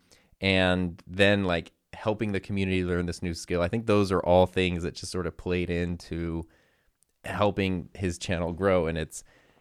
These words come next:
it's, uh, it's been interesting, but here's why it's so fascinating to me. So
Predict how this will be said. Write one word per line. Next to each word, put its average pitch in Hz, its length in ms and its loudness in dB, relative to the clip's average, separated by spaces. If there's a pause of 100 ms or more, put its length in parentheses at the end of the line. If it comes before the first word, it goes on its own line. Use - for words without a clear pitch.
(220)
it's, 90 300 0
uh, 82 280 2
it's 104 160 -2
been 143 200 4
interesting, 92 720 0 (340)
but 110 120 2
here's 160 300 4
why 104 340 4
it's 80 200 -2
so 87 160 0
fascinating 80 680 -4
to - 120 -8
me. 71 160 -6
So 98 360 2